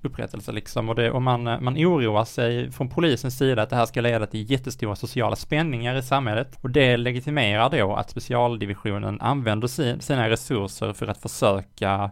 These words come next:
eh, motarbeta de här processerna och se till att de här poliserna ska kunna komma undan.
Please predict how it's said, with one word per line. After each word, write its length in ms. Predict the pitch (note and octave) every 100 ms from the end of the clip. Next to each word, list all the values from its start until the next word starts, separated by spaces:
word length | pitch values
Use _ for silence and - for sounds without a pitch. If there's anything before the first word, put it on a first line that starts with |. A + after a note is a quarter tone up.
| -
eh, 300 | A2 G2+ G#2
motarbeta 880 | G#2+ B2+ C3+ - G2 G2 G2 G2 A2
de 100 | B2+
här 60 | B2+
processerna 680 | - - G#2+ - - G2
och 80 | G2+
se 100 | -
till 280 | - A#2 G2
att 100 | F#2+
de 100 | G2+
här 80 | G2 -
poliserna 380 | A2+ G#2 - G#2+
ska 140 | G#2
kunna 200 | - G#2+
komma 340 | - G2+ G#2
undan. 480 | B2+ C#3 C#3+ - A2+